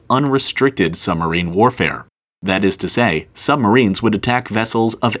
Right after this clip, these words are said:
any type, military or commercial, English or neutral, without warning. One victim of this sort of attack was the R M S Lusitania, one of the largest passenger ships in the world, which regularly steamed across the Atlantic from Liverpool to New York City.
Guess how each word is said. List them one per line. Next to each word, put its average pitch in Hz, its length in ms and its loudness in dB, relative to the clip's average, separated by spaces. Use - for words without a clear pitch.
any 127 240 2
type, 107 380 -2
military 92 680 0
or 120 200 4
commercial, 95 640 0
English 110 560 2
or 95 200 4
neutral, 85 560 0
without 104 460 2
warning. 87 400 2
One 123 340 2
victim 90 380 0
of 90 180 -2
this 95 160 2
sort 90 200 0
of 85 60 -4
attack 92 480 -2
was 110 200 2
the 110 220 4
R 113 280 4
M 120 180 0
S 87 340 0
Lusitania, 104 800 0
one 104 180 4
of 92 100 2
the 87 120 0
largest 101 520 0
passenger 98 500 -2
ships - 320 0
in 92 60 0
the 90 60 0
world, 104 440 2
which 110 240 2
regularly 92 640 0
steamed 101 420 0
across 127 380 2
the 107 140 4
Atlantic 113 520 -2
from 110 240 0
Liverpool 139 560 4
to 107 180 -2
New 90 200 4
York 104 320 4
City. 110 340 0